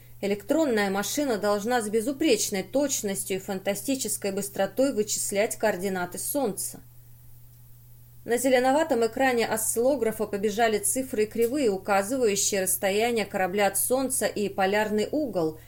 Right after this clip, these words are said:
образуемый его лучом в данный момент и в начале пути. На перекрестии нити в окуляре следящего телескопа дрожала небольшая желтая звездочка — солнце.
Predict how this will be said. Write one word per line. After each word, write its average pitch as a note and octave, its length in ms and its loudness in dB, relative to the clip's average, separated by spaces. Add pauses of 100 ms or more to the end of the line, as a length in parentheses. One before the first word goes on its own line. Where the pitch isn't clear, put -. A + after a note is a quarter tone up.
(180)
образуемый G3 800 4
его G3 280 0
лучом G#3+ 380 0
в G#3+ 80 -8
данный F#3 320 2
момент G#3 460 -2
и F#3 140 0
в E3 80 -6
начале F#3 480 0
пути. F#3+ 540 -8 (1040)
На A3 160 -2
перекрестии B3 760 2
нити B3+ 400 2
в G3+ 80 2
окуляре A3+ 480 4
следящего A3 640 2
телескопа G#3+ 600 0
дрожала G#3 560 2
небольшая G3+ 560 2
желтая G#3 440 -2
звездочка — G3+ 720 -2
солнце. - 680 -2